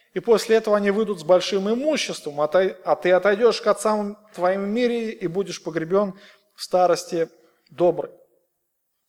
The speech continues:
В четвёртом роде возвратятся они сюда, ибо мера беззакония Амореев доселе не наполнилась». То есть вот Бог в торжественной обстановке объявляет условия этого завета,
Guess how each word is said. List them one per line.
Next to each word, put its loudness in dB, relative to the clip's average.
В -20
четвёртом 4
роде 4
возвратятся 2
они -8
сюда, 2
ибо -2
мера 2
беззакония 0
Амореев 0
доселе -2
не -8
наполнилась». -6
То -6
есть -2
вот 4
Бог 6
в -14
торжественной 0
обстановке -2
объявляет 0
условия 2
этого 2
завета, 4